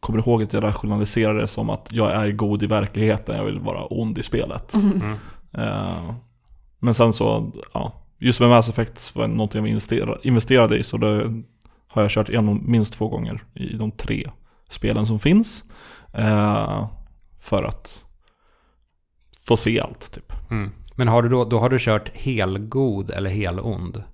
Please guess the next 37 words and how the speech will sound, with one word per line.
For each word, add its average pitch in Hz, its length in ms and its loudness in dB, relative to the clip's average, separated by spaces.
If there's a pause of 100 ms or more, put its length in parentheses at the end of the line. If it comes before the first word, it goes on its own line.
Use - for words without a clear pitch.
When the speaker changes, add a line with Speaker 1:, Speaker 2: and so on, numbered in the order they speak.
Speaker 1:
Ja. 113 320 4 (260)
Speaker 3:
Du 117 100 -2
har 107 80 2
inte 107 220 -4
kört - 440 -2 (180)
så - 140 -6
här, 92 340 -2 (440)
vad 107 140 -2
ska - 80 -2
man 104 100 0
säga, 95 200 0
eftertänksam? 110 880 -2 (120)
Försökt - 520 -2 (200)
ta 98 180 -2
det 98 160 -4
från 98 380 -8
situation 101 400 -6
till 101 100 -8
situation? 113 460 -4 (100)
Speaker 1:
Eh, 117 320 4 (220)
det 143 320 6
också, 139 380 4
men 120 140 6
inte 117 260 2
genom 110 160 4
alla 110 260 2
spel. - 540 -6
Första - 260 6
spelet 110 240 2
har 107 40 4
jag 107 80 2
spelat 107 220 -2
igenom 113 380 0 (140)
hur 120 120 2
mycket 110 220 2
som 120 100 0
helst. - 420 -6